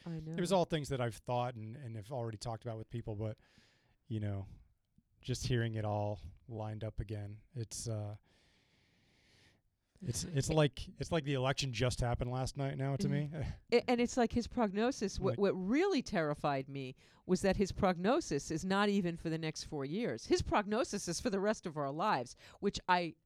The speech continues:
Speaker 1: t-, I totally hope he's completely, of cou-,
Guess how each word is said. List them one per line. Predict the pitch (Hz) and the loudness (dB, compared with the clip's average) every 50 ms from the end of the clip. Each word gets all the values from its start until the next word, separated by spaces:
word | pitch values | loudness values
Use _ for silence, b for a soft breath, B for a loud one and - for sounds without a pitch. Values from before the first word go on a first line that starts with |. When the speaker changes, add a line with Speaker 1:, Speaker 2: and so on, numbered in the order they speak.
| _ _ _ - 147 135 _ _ _ _ _ _ _ _ _ _ _ _ _ _ _ _ _ _ | _ _ _ -20 -20 -20 _ _ _ _ _ _ _ _ _ _ _ _ _ _ _ _ _ _
Speaker 1:
t-, | - - - - - - - - | -6 -6 -6 -6 -8 -10 -4 -2
I | 196 202 202 190 - _ _ _ _ - - - - | 0 0 0 -2 -6 _ _ _ _ -8 -6 -4 -2
totally | 381 392 349 330 254 202 190 | 0 0 0 0 -4 -6 -6
hope | 170 185 165 - | -6 -6 -6 -6
he's | 190 170 - - | -8 -10 -8 -8
completely, | - 190 165 - - 208 208 - 175 175 156 - | -10 -10 -10 -8 -8 -8 -6 -6 -8 -10 -8 -8
of | 165 - _ | -10 -12 _
cou-, | - | -16